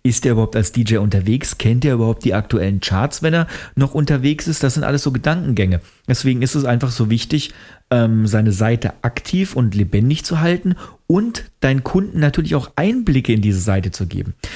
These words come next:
Also ich mach das ja auch. Ich bin ja, wie gesagt, Social Media, Facebook-technisch sehr, sehr aktiv. Jeden Tag zwei Postings ist bei mir Alltag, äh, sieben Tage die Woche. Und Kunden gehen halt auch drauf, holen sich Inspiration, holen sich Tipps, fragen mich dann über meine Webseite an. Und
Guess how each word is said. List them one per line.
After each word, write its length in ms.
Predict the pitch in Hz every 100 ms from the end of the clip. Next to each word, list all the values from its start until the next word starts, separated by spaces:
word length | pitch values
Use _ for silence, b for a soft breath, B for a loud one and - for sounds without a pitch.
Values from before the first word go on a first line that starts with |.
| B
Also 180 | - 127
ich 140 | 143 147
mach 140 | 147
das 180 | 165 139
ja 100 | 139
auch. 120 | 117
Ich 100 | 107
bin 120 | 135
ja, 260 | 127 113 104
wie 80 | 123
gesagt, 300 | 117 120 -
Social 320 | 120 123 123
Media, 340 | 120 135 139
Facebook-technisch 760 | 127 127 135 135 - 123 120 98
sehr, 240 | 98 135
sehr 180 | 147 90
aktiv. 420 | - - 180 - B B
Jeden 260 | - 151 156
Tag 240 | 131 135
zwei 180 | - 123
Postings 540 | 113 127 156 - 160 -
ist 160 | 120
bei 140 | - 117
mir 320 | 117 110 -
Alltag, 460 | 143 156 185 190 - B B
äh, 140 | - 120
sieben 260 | 113 151
Tage 240 | 131 120 113
die 160 | 113
Woche. 300 | 120 131 190 - b b
Und 160 | - 131
Kunden 320 | - 156 156
gehen 200 | 123 131
halt 100 | 139
auch 140 | 117 113
drauf, 340 | - 107 -
holen 160 | 120 120
sich 160 | 110
Inspiration, 720 | - - 110 101 - 110 107
holen 160 | 107 120
sich 200 | 113 -
Tipps, 360 | 135 131 - - B B
fragen 460 | - - 110 135 143
mich 140 | 135
dann 120 | 131
über 180 | 120 113
meine 280 | 107 107 101
Webseite 640 | 110 - - 131 135 139
an. 240 | 139 127 92 B B
Und 220 | 135 113